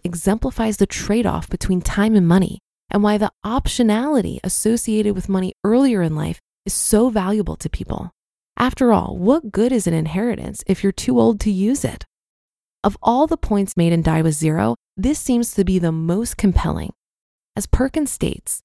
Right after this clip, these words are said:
quote, "By giving my money to my kids and other people at a time when it can have the greatest impact on their lives, I'm making it their money, not mine," end quote.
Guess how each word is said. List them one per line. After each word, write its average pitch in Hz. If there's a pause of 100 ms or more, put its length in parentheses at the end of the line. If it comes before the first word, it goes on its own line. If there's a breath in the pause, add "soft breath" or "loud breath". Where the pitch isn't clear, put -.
(180)
quote, - (640)
"By 202
giving 254
my 320
money 202
to -
my 170
kids 185
and 175
other 190
people -
at 175
a 180
time 196
when 202
it -
can 185
have 180
the 185
greatest 185 (100)
impact 226
on 170
their 160
lives, 196 (360)
I'm 262
making 262
it 202
their 185
money, 156 (100)
not 175
mine," 170 (280)
end 165
quote. -